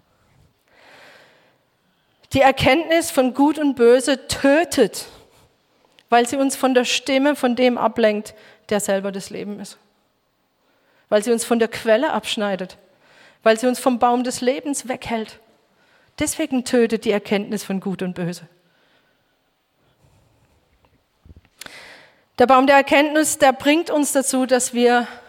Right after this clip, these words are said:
die Aufmerksamkeit wegdrehen von Gott und auf uns selber richten oder auf andere. Und das ist dieses Riesenproblem, ja, wenn wir haben mehr Erkenntnis, wir wollen Erkenntnis, wir wollen wissen,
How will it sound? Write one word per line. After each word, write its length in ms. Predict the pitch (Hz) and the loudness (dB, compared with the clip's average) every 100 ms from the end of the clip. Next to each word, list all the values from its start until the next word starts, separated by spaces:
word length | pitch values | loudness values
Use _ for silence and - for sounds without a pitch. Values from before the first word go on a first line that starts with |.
| _ _ - | _ _ -8
die 220 | 254 - | -8 0
Aufmerksamkeit 1300 | 247 320 - 302 277 277 - 269 269 254 240 240 - - - - - _ _ _ _ _ _ _ _ _ _ _ _ _ | 2 2 -2 -4 -4 -4 -8 -8 -4 2 2 0 -4 -20 -20 -20 -20 _ _ _ _ _ _ _ _ _ _ _ _ _
wegdrehen 840 | - 190 247 - - - 285 285 277 | -2 4 4 2 -6 0 4 4 2
von 280 | - 254 214 | 2 0 2
Gott 280 | 247 294 | 2 2
und 120 | - 247 | -2 -2
auf 200 | 226 269 | 0 -2
uns 180 | 254 | -4
selber 340 | - 277 294 285 | -4 -2 0 0
richten 300 | 240 - 202 | -2 -4 -4
oder 180 | 233 247 | 0 0
auf 100 | - | 0
andere. 320 | 180 175 233 - _ _ _ _ _ _ _ _ _ _ _ | -2 -2 -6 -6 _ _ _ _ _ _ _ _ _ _ _
Und 100 | 240 | 2
das 100 | 233 | 4
ist 180 | 285 - | 2 2
dieses 320 | 269 277 - | 0 0 2
Riesenproblem, 840 | 262 285 330 - 226 240 220 330 | 0 0 -2 -2 0 2 2 2
ja, 200 | 311 285 | 2 4
wenn 100 | 269 | 4
wir 140 | 262 285 | 4 6
haben 240 | 226 233 - - | 4 0 -6 -4
mehr 200 | 240 254 | 2 2
Erkenntnis, 460 | 233 - 226 240 233 | 2 0 0 0 0
wir 100 | 220 | 0
wollen 120 | 226 | 0
Erkenntnis, 440 | 208 - 233 240 | -2 -4 -2 0
wir 120 | 214 226 | 2 2
wollen 260 | 226 233 | 2 2
wissen, 340 | 294 294 - | 0 -2 0